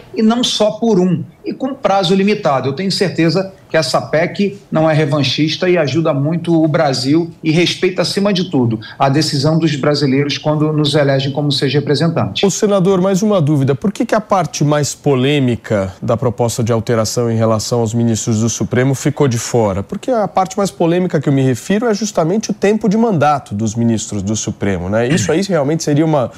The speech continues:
Speaker 2: uma mudança significativa no Supremo. Por que que essa parte não foi votada?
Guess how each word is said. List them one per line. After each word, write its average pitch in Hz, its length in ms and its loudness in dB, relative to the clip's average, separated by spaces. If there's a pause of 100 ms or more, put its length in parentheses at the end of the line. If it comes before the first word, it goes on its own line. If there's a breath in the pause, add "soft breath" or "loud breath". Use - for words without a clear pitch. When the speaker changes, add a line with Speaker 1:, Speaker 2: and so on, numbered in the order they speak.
(300 loud breath)
Speaker 2:
uma 143 100 2
mudança 139 380 0
significativa 147 880 0
no 123 80 0
Supremo. 107 380 -2
Por 208 160 0
que 262 120 -2
que 240 80 -2
essa 196 200 0
parte 170 580 -2
não 165 240 2
foi 170 160 -2
votada? 101 560 -6